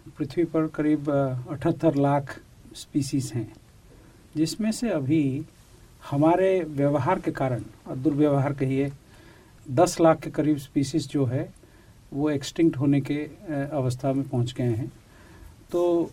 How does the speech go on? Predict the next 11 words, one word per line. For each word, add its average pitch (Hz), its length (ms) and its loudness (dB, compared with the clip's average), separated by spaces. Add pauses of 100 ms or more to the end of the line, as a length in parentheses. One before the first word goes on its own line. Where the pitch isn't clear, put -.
(280)
जो 175 320 0
इंसान 160 420 2
सोचता 170 380 -2
है 180 120 2
कि 180 200 -4
हमारे 143 340 2
लिए 180 180 4
सब 160 240 -2
कुछ - 260 -2
बना 139 280 2
है, - 200 -6